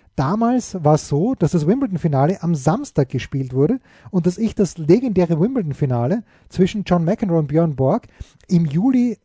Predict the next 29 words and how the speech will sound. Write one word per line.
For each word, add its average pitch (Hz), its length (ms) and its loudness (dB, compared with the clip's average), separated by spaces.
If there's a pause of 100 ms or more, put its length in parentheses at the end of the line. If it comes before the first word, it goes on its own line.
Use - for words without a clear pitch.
(260)
zwa-, 147 340 -2
äh, 160 140 2
neunzehnhundertachtzig, 180 1040 -2
gut, 175 140 -2
da - 20 2
sind 175 140 -2
wir 175 40 0
jetzt - 60 -2
schon 160 120 0
in 151 100 2
den 165 80 -6
achtziger 143 320 -2
Jahren, 131 160 0
aber 139 220 -2
knapp - 580 -4
dran, 139 320 -2 (400)
nicht 180 320 -2
sehen 240 260 2
konnte, 127 380 0
weil 160 100 4
meine 170 220 2
Eltern 165 320 0
selbstverständlich 170 640 -2
Samstag - 420 -2
bis 151 100 -2
Samstag 160 500 -2
Urlaub 226 360 0
gebucht 131 400 -4
hatten. 196 260 -2